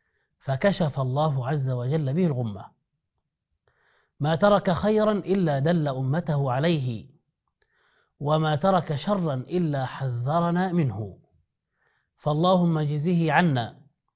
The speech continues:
خير ما جزيت نبياً عن دعوته ورسالته، اللهم آمين.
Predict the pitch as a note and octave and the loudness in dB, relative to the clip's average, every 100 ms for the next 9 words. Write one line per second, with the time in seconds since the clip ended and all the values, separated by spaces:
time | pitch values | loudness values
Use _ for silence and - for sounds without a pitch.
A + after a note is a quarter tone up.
0 | _ _ _ - F#3 F#3+ D#3+ C#3+ C#3+ D3 | _ _ _ -2 2 2 2 0 -2 0
1 | E3+ E3 F3 D#3 C#3+ C3 C3 D#3+ F3+ D3 | 0 2 0 0 -2 -4 -2 0 0 0
2 | C3 C3+ C3 C#3+ E3+ D#3+ D3+ C3+ E3 F#3+ | -2 -4 -2 -4 -2 -2 -2 -2 -2 -2
3 | B2 - _ _ _ _ C3+ C#3+ C3+ A#2+ | -6 -8 _ _ _ _ -6 -2 -2 -2
4 | A#2+ B2+ D#3 G3 F#3 F#3 | -4 -4 -2 -2 -4 -8